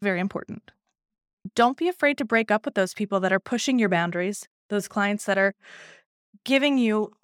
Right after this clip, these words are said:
<sighs> headaches and nightmares and all of the things. Like, those are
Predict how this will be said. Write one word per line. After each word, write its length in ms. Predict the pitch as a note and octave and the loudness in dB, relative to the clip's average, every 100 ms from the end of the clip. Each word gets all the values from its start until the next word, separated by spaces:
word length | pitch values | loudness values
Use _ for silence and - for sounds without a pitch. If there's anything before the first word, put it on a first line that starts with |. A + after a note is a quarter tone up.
| - | -12
<sighs> 320 | - - - | -10 -8 -8
headaches 540 | - A#3+ G#3 G#3 - A3 | 0 2 2 0 -4 -4
and 160 | G3+ | 0
nightmares 640 | G3 G3 A3 G#3+ G#3+ G#3+ | 0 0 0 -2 0 -2
and 320 | G#3 G3+ G3 - _ - | 0 0 -2 -6 _ -2
all 240 | A#3+ B3 | 2 2
of 140 | A#3+ | 0
the 100 | G#3+ | -2
things. 560 | A3 C4 A#3+ F#3+ F#3+ - | -2 0 -2 -2 -8 -10
Like, 160 | A3 A3 | -10 -10
those 380 | G#3+ B3 B3 A#3+ | -2 0 0 2
are 300 | A3+ A3+ | 2 2